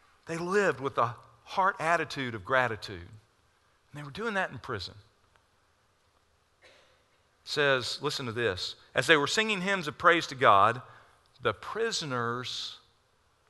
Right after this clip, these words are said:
listen to that, "the prisoners were listening to them." Oh, if I was singing in prison, they'd be throwing stuff at me, all right?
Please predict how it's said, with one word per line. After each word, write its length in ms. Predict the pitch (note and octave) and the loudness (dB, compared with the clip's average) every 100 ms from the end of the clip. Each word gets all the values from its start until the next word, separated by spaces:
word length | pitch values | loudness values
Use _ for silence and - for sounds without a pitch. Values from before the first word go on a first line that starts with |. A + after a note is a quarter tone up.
| _ _ _ C#3+ | _ _ _ -10
listen 180 | A3 | -8
to 60 | F3+ | -2
that, 280 | A#2+ E2+ G#2+ | -2 -2 -6
"the 100 | A#2+ | -8
prisoners 760 | - G#3+ A#3 E3+ F3 D#3+ C#3 - | -6 -4 -4 -4 -4 -4 -4 -6
were 140 | A#2 | -8
listening 800 | A2 D3+ G3+ - F#3+ F#3+ F#3 F3 - | -8 -8 -8 -8 -10 -12 -12 -14 -14
to 100 | D#3+ | -10
them." 400 | D3 B2+ F2+ E2+ - _ _ _ _ _ _ _ _ _ _ _ _ _ _ - | -8 -8 -10 -14 -20 _ _ _ _ _ _ _ _ _ _ _ _ _ _ -4
Oh, 100 | A#2 | -4
if 140 | G#2 D#3 | 4 4
I 120 | F#3+ | 4
was 140 | F#3 | 0
singing 300 | - D#3+ C3+ | -2 -2 -2
in 80 | A2+ | -4
prison, 420 | - B2+ A#2 C3 - - - _ | -2 -2 -2 -8 -12 -20 -20 _
they'd 180 | D#3 F3 | 0 0
be 100 | D#3 | 0
throwing 320 | - D#3+ C3 | 4 4 4
stuff 380 | - - E3+ - | 0 0 0 4
at 220 | A#2 G#2 | 4 4
me, 120 | G2 F#2+ | -4 0
all 160 | G#2+ | 2
right? 220 | D3 E3 | 2 0